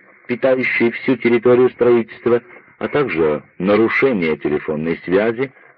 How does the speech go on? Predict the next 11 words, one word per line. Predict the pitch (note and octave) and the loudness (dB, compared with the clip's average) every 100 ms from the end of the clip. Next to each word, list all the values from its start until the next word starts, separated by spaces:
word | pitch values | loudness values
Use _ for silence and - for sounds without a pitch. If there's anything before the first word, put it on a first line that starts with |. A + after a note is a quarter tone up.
| - | -2
были | G#2 A#2+ | 2 4
вызваны | A2 C3 A#2 B2+ C3 C3 | 4 2 2 0 0 2
не | A2 B2+ | 2 2
метеоритами. | C#3 C3+ - D3+ C3 A2+ A2+ A2 A2 A2 _ _ _ _ _ - | 0 -2 0 2 2 0 0 0 0 -2 _ _ _ _ _ -2
Кабель | A2+ B2+ B2+ C3 | 0 0 2 0
был | A#2 G2 B2 B2 | 0 2 4 6
рассечен | A#2+ A2+ - G2 F#2 - A#2 B2+ C#3+ - _ | 4 0 -8 -8 -6 0 0 0 -4 -10 _
лучом | E2+ F2+ F#2 - A2 B2+ A#2 | -6 0 0 2 0 0 0
лазера. | E2+ D#2+ C#2+ D#2+ E2 E2 _ _ _ _ _ _ _ _ _ _ _ _ _ _ - | 0 -2 0 0 0 -4 _ _ _ _ _ _ _ _ _ _ _ _ _ _ -8
Пиркс | E2 A2 - - _ - | -4 -4 -6 -20 _ -20
зажмурился. | C#2 G2 D2+ C#2 C2 B1 - | -10 -10 -8 -12 -12 -18 -20